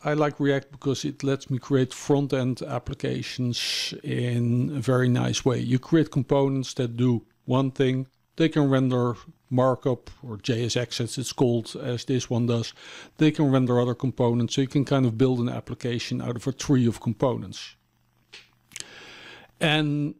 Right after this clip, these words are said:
the traditional way to do that is create classes. Well, actually, there was another A P I before ECMAScript twenty fifteen classes, uh, came around, but most people would have started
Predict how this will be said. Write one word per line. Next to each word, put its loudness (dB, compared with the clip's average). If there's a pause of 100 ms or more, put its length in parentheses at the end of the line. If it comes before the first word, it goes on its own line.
(680)
the 4
traditional 4
way 4
to -6
do 2
that -2
is -8
create -8
classes. -2
Well, -2
actually, -2
there 4
was 4
another 0
A 0
P -4
I -2
before 0 (140)
ECMAScript -2
twenty 2
fifteen -2
classes, -2 (440)
uh, 2
came 0
around, -2 (500)
but -4
most 0
people -2
would -2
have -6
started -4